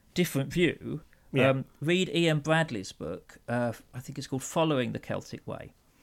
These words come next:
Speaker 1: Now,
Speaker 2: Right.
Speaker 1: Ian Bradley is an interesting guy 'cause he wrote, he wrote a book called "The Celtic Way" way back when this first, when
Speaker 2: Mm.
Speaker 1: everybody started first whipping out tin whistles and, and, uh, jumping up and down the
Speaker 2: Mm.
Speaker 1: aisles and singing all Celtic-y worship. And
Speaker 2: Mm.
Speaker 1: he wrote,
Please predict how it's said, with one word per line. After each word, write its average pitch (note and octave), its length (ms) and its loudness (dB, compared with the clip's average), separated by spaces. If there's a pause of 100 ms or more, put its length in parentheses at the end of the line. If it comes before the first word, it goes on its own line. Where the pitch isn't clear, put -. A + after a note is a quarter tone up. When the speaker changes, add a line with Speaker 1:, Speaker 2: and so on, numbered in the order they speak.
Speaker 1:
Now, D3 200 6
Speaker 2:
Right. D#3+ 140 6
Speaker 1:
Ian G#3 100 6
Bradley F3+ 420 2
is B2 140 -2
an C#3 60 0
interesting C#3 420 -4
guy A2 160 0
'cause - 160 -8
he F#3 180 -4
wrote, C3+ 460 0 (1300)
he G3+ 120 2
wrote F#3 200 12
a - 20 6
book D#3+ 200 2
called C#3 180 -2
"The D3 80 -2
Celtic - 440 2
Way" A2 200 2
way E3 260 6
back D3 340 4
when C3 140 2
this B2+ 180 -2
first, D3 360 2
when D3 120 6
Speaker 2:
Mm. E3 40 8
Speaker 1:
everybody D3+ 360 4
started C3+ 420 0
first C3+ 300 2
whipping C#3+ 280 -2
out B2+ 160 -2
tin C3 260 0
whistles A2+ 460 -4
and, G#2+ 280 -6 (120)
and, A2+ 440 -6
uh, A#2 360 -12
jumping B2 320 -2
up A2 60 -2
and A2+ 80 -6
down A#2+ 180 0
the A#2 60 2
Speaker 2:
Mm. A2 120 2
Speaker 1:
aisles G#2 300 -2
and A2 80 -6
singing A2 320 -2
all G#2+ 120 -2
Celtic-y A2+ 480 -4
worship. G#2+ 520 -8 (400)
And B2+ 100 2
Speaker 2:
Mm. C3+ 40 2
Speaker 1:
he E3+ 120 6
wrote, D3+ 280 6